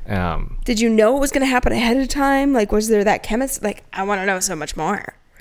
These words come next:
Speaker 1: Wild.
Speaker 2: That's dirty. You dirty dogs.
Speaker 1: Yeah. Well, that's,
Speaker 2: Wow.
Speaker 1: that's, that's a hard conversation. That would be a hard thing to, to do and talk about after. Wow.
Speaker 2: But, like, at the same time,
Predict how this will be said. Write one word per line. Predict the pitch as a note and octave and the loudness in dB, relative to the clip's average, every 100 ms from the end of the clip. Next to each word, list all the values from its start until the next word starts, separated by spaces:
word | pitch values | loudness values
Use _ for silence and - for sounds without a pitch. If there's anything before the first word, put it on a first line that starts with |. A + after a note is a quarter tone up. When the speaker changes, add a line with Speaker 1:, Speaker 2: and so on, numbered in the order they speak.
| - | -10
Speaker 1:
Wild. | F2+ F2 - - | -8 -8 -12 -2
Speaker 2:
That's | C4 - - - - - _ _ | -2 0 -6 -8 -20 -20 _ _
dirty. | - G#3 G3+ F3 | 2 4 4 0
You | C3 G3 | 0 -4
dirty | G3 A3+ A#3+ A#3 | 2 4 4 4
dogs. | A3+ A#3+ A#3 F3 F#3+ B3+ - - - _ | 4 4 4 2 0 -6 -6 -6 -12 _
Speaker 1:
Yeah. | G2 F2 F2 | -8 -6 -8
Well, | G2+ - | -8 -12
that's, | - | -6
Speaker 2:
Wow. | F#3 F#3 F#3 F3 | -2 0 0 -2
Speaker 1:
that's, | - - - - - - | -6 -10 -14 -14 -18 -12
that's | B2 - | -10 -6
a | G2 | -4
hard | - F#2+ | -2 -2
conversation. | G#2 F#2+ F#2 - | -2 -2 -4 -6
That | B2+ | -8
would | C3+ | -4
be | G#2+ | -4
a | F2+ | -2
hard | G2 F#2+ | -4 -2
thing | G2+ | 0
to, | F#2 F#2+ - - - - - | 0 -2 -10 -20 -20 -16 -12
to | |
do | - A#2 B2+ | -2 0 2
and | G2 F2+ | 2 0
talk | - B2 | -2 -2
about | G2+ F#2 | -2 -2
after. | F2 - F2+ | -2 -2 -4
Wow. | F#2 F#2+ | -2 2
Speaker 2:
But, | D#4 | 2
like, | D4+ D#4+ E4 - | 4 2 0 0
at | D#4+ | 0
the | D#4+ | 2
same | D#4 D#4 C#4+ | 0 0 0
time, | B3 A#3+ D4 A#3+ G3+ A3+ | 0 0 2 0 0 -2